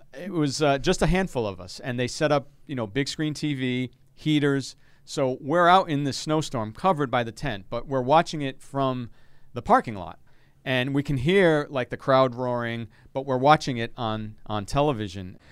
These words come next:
I mean, that's one of those, Mother Nature came in and gave an assist big time for that game. And for it to be the last game at that stadium, a lot of, like you said, a lot of,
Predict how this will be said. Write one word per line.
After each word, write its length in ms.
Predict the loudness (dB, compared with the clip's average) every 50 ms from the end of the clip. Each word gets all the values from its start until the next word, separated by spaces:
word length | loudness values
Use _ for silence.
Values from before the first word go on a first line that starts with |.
| -14 -6
I 40 | 0
mean, 260 | 2 2 2 0 -2 -8 -14
that's 340 | 2 6 8 8 8 8 6
one 160 | 4 2 4
of 60 | 4
those, 400 | 2 2 0 0 -4 -6 -10 -14 -16 -20 -20 -12
Mother 300 | 0 4 4 6 6 4
Nature 260 | 4 2 0 0 -4
came 260 | -4 -4 -4 -2 -2
in 120 | -2 -2 -2
and 80 | -2
gave 160 | 0 0 0 0
an 80 | -2
assist 480 | -4 -6 -6 -6 -6 -6 -6 -8 -8 -6
big 160 | -6 -6 -4
time 380 | -6 -6 -6 -6 -8 -10 -12 -16 -14 -10 -8 -8 -8 -6
for 160 | -6 -4 0
that 200 | 2 2 2 0
game. 320 | 0 -4 -6 -6 -6 -8 -8
And 220 | -6 -4 -4 -4 -6
for 260 | -4 -2 2 2 2
it 80 | 2 0
to 100 | -2 0
be 120 | 2 2 2
the 140 | 4 2 4
last 340 | 4 4 4 2 0 -2
game 500 | -4 -4 -2 -2 -2 -4 -6 -8 -10 -12 -14 -10
at 160 | -8 -8 -2
that 180 | -2 -2 -2 -2
stadium, 560 | -4 -6 -6 -6 -4 -4 -6 -8 -8 -10 -14 -16 -20 -20 -20 -20 -20 -20 -20 _ -20 -18 -16 -16 -14 -14 -16 -14 -12
a 40 | -6
lot 280 | 2 6 6 8 6
of, 160 | 6 2 2 2
like 180 | 0 2 2
you 60 | 0
said, 180 | -2 0 0 2
a 40 | 4
lot 180 | 4 4 4
of, 160 | 4 2 0